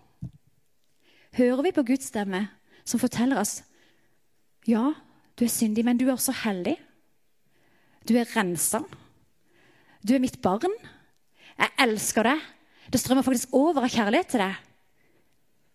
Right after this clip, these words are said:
Lytter vi til den stemmen? Eller hører vi på andre stemmer?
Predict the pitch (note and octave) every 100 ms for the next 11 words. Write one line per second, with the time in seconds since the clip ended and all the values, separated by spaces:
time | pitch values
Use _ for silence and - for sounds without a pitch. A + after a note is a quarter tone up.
0 | _ _ _ _ F#4+ - - - G#4+ -
1 | _ _ _ _ - - B3+ - G4 -
2 | G#3+ G3 G3 F#3 F3+ F#3+ F#3 - _ _
3 | _ _ _ _ _ _ _ _ _ _
4 | _ _ _ _ _ _ _ _ _ _
5 | _ _ _ _ _ _ _ _ _ _
6 | _ _ _ _ _ _ _ _ _ _
7 | _ _ - A#3 D#4+ C4+ C4 D#4+ B3+ F#3+
8 | F#3 - F3 F3